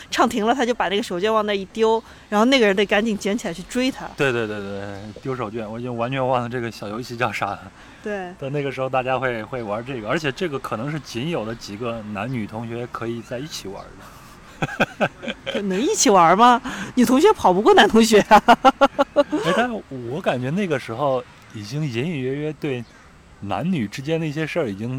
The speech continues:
Speaker 2: 多少知道一些了，对女同学已经有点那种
Speaker 1: 对，男女同学已经，
Speaker 2: 向往了。
Speaker 1: 已经不会在一起玩了。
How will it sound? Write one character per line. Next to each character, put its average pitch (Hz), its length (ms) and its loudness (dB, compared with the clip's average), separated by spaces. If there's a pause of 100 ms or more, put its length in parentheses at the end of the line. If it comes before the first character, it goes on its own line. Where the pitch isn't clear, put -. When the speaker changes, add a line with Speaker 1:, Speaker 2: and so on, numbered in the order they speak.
(120)
Speaker 2:
多 175 120 -2
少 147 160 0
知 127 200 -8
道 - 160 0
一 90 60 -10
些 92 120 -18
了， 101 240 -18
对 151 180 -6
女 120 160 -6
同 123 220 -10
学 151 160 -4
已 127 80 -8
经 143 180 -8
有 120 160 -6
点 104 460 -8
那 120 80 -10
种 98 300 -12
Speaker 1:
对， 175 160 -12
男 202 160 0
女 440 120 0
同 262 120 2
学 330 60 6
已 262 120 6
经， 160 40 2
Speaker 2:
向 190 100 4
往 294 80 0
了。 285 80 -4
Speaker 1:
已 202 80 -6
经 262 180 -4
不 208 100 -2
会 311 140 -2
在 233 160 -2
一 175 40 -6
起 175 180 -10
玩 - 200 -8
了。 - 300 -4